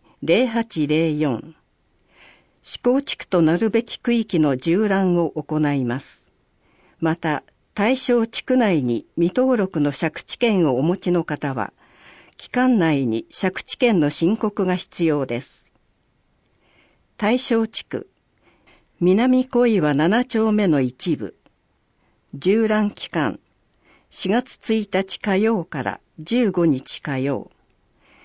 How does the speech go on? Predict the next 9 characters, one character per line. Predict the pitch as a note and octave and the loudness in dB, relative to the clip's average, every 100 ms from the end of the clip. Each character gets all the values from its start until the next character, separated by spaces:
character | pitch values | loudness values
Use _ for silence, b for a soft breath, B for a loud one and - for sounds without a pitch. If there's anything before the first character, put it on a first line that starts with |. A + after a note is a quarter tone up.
| b | b
申 | - - A3 A#3 | -10 -2 2 2
告 | - G#3+ - | 0 -4 -4
書 | - G3 - _ | -2 0 -2 _
提 | F#3+ G3+ | 0 0
出 | A3+ - G3 | 0 -4 -4
期 | F#3+ - | -4 -6
間、 | - A#2 - _ _ _ _ b b b | -4 -4 -6 _ _ _ _ b b b
四 | - F#3+ | -6 0
月 | A3+ B3+ - | 0 0 -6